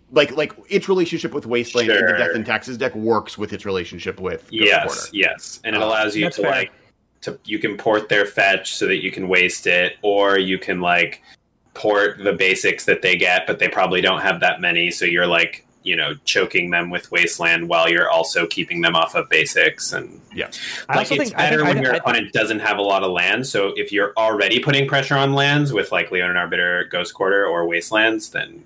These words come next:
Speaker 2: it's better.
Speaker 3: I also think that if you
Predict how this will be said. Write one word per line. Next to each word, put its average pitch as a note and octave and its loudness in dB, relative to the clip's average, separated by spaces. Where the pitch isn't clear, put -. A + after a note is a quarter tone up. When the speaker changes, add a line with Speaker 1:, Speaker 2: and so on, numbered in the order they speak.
Speaker 2:
it's - -14
better. - -16
Speaker 3:
I C3+ 4
also F#3 4
think A3 2
that D#3 4
if - -4
you A2+ 2